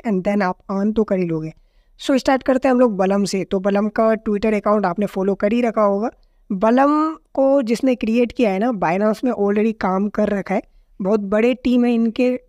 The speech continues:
अ, इनके around। And बलम वालों ने डॉ-, डॉक्स को इनका एयरड्रॉप दिया था, यानी बलम ही पीछे था डॉक्स के पीछे। तो डॉक्स का एयरड्रॉप हम लोगों को एटी डॉलर something मिला था as a meme, यानी उसका कोई फंडामेंटल नहीं था, but still उसने अस-,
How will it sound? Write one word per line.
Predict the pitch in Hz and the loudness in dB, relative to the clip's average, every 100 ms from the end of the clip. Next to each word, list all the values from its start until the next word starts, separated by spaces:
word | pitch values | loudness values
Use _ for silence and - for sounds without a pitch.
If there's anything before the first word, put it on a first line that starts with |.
| - | -8
अ, | 220 190 185 | -4 -2 -2
इनके | 196 202 220 208 | -2 0 0 0
around। | 196 262 269 _ _ _ - | 0 -2 -6 _ _ _ 0
And | 233 208 | 0 2
बलम | 233 269 277 | 2 4 4
वालों | 262 262 | 4 4
ने | 262 | 2
डॉ-, | 240 180 214 220 | 0 -2 -2 -2
डॉक्स | 185 202 214 - | 0 0 -2 -2
को | - | 0
इनका | 233 226 233 | 0 2 0
एयरड्रॉप | 202 202 220 | 0 2 0
दिया | 202 202 | 2 0
था, | 247 | 2
यानी | 262 190 214 | 0 2 0
बलम | 170 185 196 214 | 0 0 2 2
ही | 185 233 | 0 -2
पीछे | 226 196 214 | -2 -2 0
था | 226 | 0
डॉक्स | 196 185 185 | 0 0 -2
के | - 208 | -2 -2
पीछे। | 190 185 262 | -2 0 0
तो | - | 0
डॉक्स | 208 190 214 - | 0 0 0 -2
का | 254 | 0
एयरड्रॉप | 226 202 220 185 | 2 2 0 0
हम | 202 | 0
लोगों | 208 208 | 2 2
को | 226 | 0
एटी | 208 202 - 247 | -2 -4 0 2
डॉलर | 214 220 | 2 2
something | 208 196 208 | 0 -2 0
मिला | 214 196 190 | 0 0 0
था | 240 185 | -2 -2
as | 190 | -2
a | 202 | 0
meme, | 208 254 294 _ _ _ 196 | 2 2 0 _ _ _ -4
यानी | 185 | 0
उसका | 202 - 214 | 0 0 0
कोई | 220 | 0
फंडामेंटल | 214 202 208 214 214 220 | 0 0 2 2 2 2
नहीं | 220 | 2
था, | 254 | 0
but | 240 208 | -2 -2
still | - 247 214 | -2 0 0
उसने | 190 214 | 0 -2
अस-, | 185 - | -2 -6